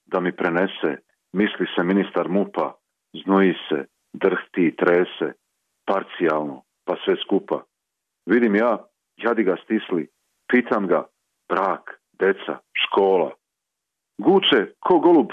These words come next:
pokisli, oružja, krcata,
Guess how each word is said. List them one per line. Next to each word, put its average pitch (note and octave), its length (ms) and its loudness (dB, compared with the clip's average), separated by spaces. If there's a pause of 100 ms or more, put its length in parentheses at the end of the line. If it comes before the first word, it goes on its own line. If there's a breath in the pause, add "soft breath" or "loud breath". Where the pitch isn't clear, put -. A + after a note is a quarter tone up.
pokisli, A#2+ 600 0 (680)
oružja, G2+ 680 4 (360)
krcata, G2+ 720 -2